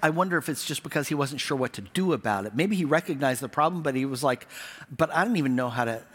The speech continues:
make a difference. How, how, what can," if,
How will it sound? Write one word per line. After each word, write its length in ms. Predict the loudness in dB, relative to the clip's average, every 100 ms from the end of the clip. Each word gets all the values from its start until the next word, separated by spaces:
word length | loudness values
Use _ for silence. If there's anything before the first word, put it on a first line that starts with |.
| -20 _ _
make 180 | -6 -6
a 60 | -4
difference. 680 | -6 -6 -8 -12 -12 -14 -14 -18 _ _
How, 280 | -6 -6 -6
how, 100 | -6
what 240 | -2 -2 -2
can," 160 | -8 -10 -20 -20 -20 -20 _ -20 -20 -20 _ -20 -20 _ _ _ _ _ _ _ _ _ _ _ _ _ _ _ _ _ _ _ _ _ _ _ _
if, 160 | -2